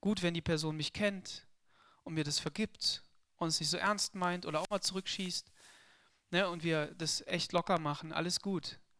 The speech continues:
Aber was wir ja wollen, ist natürlich keine verknöcherten Christen, die irgendwie fromm da sitzen und meinen, das geht nix, sondern wir wollen schon locker miteinander umgehen und wir brauchen Spaß und das alles. Brauchen wir, ne? So ein Witz, einen gewissen Witz, ne? Und ein ernstes Thema und es wird voll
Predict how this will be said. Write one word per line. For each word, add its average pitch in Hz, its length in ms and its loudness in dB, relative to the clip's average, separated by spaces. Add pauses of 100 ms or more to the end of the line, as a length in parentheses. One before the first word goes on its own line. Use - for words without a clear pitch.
(580)
Aber 170 220 4
was 196 180 6
wir 196 100 6
ja 180 160 4
wollen, 190 380 4
ist 165 140 0
natürlich 170 320 2
keine 160 240 2
verknöcherten 160 720 2
Christen, - 380 -2
die 147 60 -4
irgendwie 156 280 -4
fromm 160 400 0
da 151 220 2
sitzen 165 360 -4
und 147 120 -6
meinen, 151 360 -2
das 135 160 -6
geht - 240 -6
nix, - 380 -8 (480)
sondern 165 300 -4
wir 160 120 -4
wollen 165 160 2
schon 175 160 -2
locker 175 240 0
miteinander 156 480 -2
umgehen 147 340 -4
und 131 100 -6
wir 139 100 -2
brauchen 151 280 2
Spaß 156 440 2
und 151 140 -8
das 135 120 2
alles. 131 340 -2
Brauchen 165 340 2
wir, 127 160 -2
ne? 151 220 -4 (760)
So 147 220 2
ein 143 140 -8
Witz, 185 280 2
einen 156 60 -4
gewissen 151 400 2
Witz, - 280 2
ne? 165 240 2
Und 160 140 0
ein - 20 -4
ernstes 160 400 2
Thema 190 360 4
und 160 100 0
es 151 140 2
wird 165 160 0
voll 170 240 4